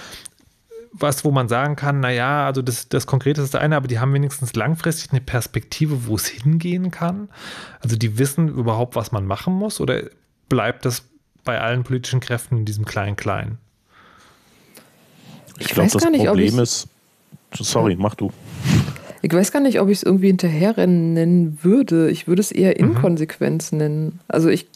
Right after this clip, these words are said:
Speaker 1: Okay.
Speaker 3: ich glaube, an vielen Stellen ist es gar nicht so dieses, man hinkt irgendwie großartig hinterher, sondern man kann sich eigentlich einfach nicht für eine echte I-T-Sicherheit entscheiden. Und man hat immer noch nicht verstanden, dass wenn ich jetzt über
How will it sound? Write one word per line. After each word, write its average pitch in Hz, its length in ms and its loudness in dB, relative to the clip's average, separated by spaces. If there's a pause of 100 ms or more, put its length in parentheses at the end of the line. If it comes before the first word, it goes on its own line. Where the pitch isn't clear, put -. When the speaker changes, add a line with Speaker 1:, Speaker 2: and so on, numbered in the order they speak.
(120)
Speaker 1:
Okay. 123 180 0
Speaker 3:
ich 117 60 0
glaube, 220 260 4
an 226 100 4
vielen 262 280 0
Stellen 214 300 2
ist 202 100 0
es 208 100 -2
gar 180 140 2
nicht 196 140 2
so 208 100 2
dieses, 185 360 2
man 180 220 4
hinkt 190 300 2
irgendwie 190 240 -4
großartig - 540 -4
hinterher, 202 360 4
sondern 180 240 4
man 170 80 0
kann 190 220 0
sich 185 160 0
eigentlich 180 400 0
einfach 190 320 0
nicht 196 160 2
für - 140 2
eine 175 220 4 (1300)
echte 226 640 2 (100)
I-T-Sicherheit 185 1200 0 (260)
entscheiden. 180 880 2
Und 160 400 0
man 160 220 2
hat 185 160 -2
immer 208 320 4
noch 196 160 2
nicht 190 240 4
verstanden, 190 600 0
dass 175 200 -2
wenn 180 100 0
ich 180 140 0
jetzt 180 160 -4
über 170 320 0